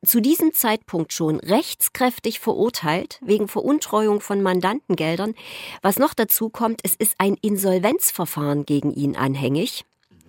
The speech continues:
Und trotzdem kann er noch als Anwalt auftreten. Ich hab dann mal bei der Anwaltskammer angerufen und hab gesagt, wie kann das sein? Weil nach meinem Kenntnisstand ist schon eine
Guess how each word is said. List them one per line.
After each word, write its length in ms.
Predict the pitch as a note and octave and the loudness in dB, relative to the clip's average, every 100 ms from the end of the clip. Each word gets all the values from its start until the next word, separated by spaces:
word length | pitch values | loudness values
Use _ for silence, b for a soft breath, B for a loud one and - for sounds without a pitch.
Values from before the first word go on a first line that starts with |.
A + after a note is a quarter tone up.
| B B B B B B | B B B B B B
Und 160 | A3 G#3 | 2 4
trotzdem 360 | A#3+ - C4 | 2 4 2
kann 160 | A3+ A3 | 2 4
er 80 | A3 | 4
noch 180 | G3+ | 2
als 220 | - F#3+ - | 0 -2 2
Anwalt 420 | F3+ G3 F#3 F3+ | 2 2 0 2
auftreten. 540 | D#3 F3+ - D3+ D3 | 0 0 -2 -2 2
Ich 160 | D3+ E3+ | 2 2
hab 140 | G#3 | -2
dann 160 | A3+ G#3 | 0 2
mal 160 | G3 | 4
bei 100 | F#3+ | 4
der 140 | F3+ C3+ | 2 2
Anwaltskammer 680 | B3 B3 F#3 - F3+ F3+ | 2 0 -2 -2 0 2
angerufen 580 | - F#3 F#3+ F#3 G3+ A3 | 4 2 2 0 0 2
und 160 | F#3 F3+ | 2 2
hab 140 | F3 | 0
gesagt, 380 | - F3 F3 - | -2 0 0 -2
wie 100 | F3+ | -6
kann 240 | - F#3+ | -2 0
das 220 | F#3+ F#3 - | 0 0 -2
sein? 360 | G3+ F#3+ A3 F#3+ | 0 0 -2 0
Weil 160 | E3+ | 0
nach 160 | F3 E3+ | -2 0
meinem 260 | F3 F#3+ | 0 0
Kenntnisstand 720 | F#3+ F#3+ F#3+ F#3 - F#3 F#3 - | -2 -4 -2 -4 -2 -2 -2 -2
ist 140 | E3 | -6
schon 240 | - F#3 - | 0 0 0
eine 280 | E3 F3 | 2 2